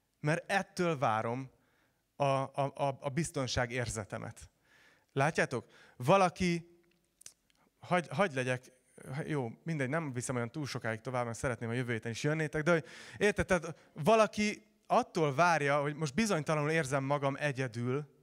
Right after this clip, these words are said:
ugye, bizonytalan vagyok az életbe, és nem érzem magam teljesnek, és attól várnám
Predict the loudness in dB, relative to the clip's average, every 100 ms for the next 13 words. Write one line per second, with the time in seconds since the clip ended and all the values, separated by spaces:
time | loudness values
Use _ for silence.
0 | _ _ _ _ _ 0 2 2 0 -2
1 | 0 0 0 0 2 0 0 -4 -2 0
2 | 0 0 -2 0 0 2 0 0 -2 0
3 | -2 -2 0 0 0 -4 -6 -8 -12 -14
4 | -10 0 0 0 0 0 4 4 4 2
5 | -2 -2 -2